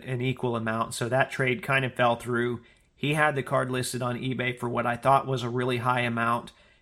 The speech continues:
and I just let it sit. And eventually it got taken down because I think he sold it locally. So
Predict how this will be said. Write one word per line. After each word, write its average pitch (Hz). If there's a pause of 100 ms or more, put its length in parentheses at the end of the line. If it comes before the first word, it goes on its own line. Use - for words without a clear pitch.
and 120
I 120
just 120
let 123
it 117
sit. 123 (320)
And 120
eventually 143
it 127
got 123
taken 120
down 107
because 110
I 110
think 123
he 120
sold 113
it -
locally. 117
So 113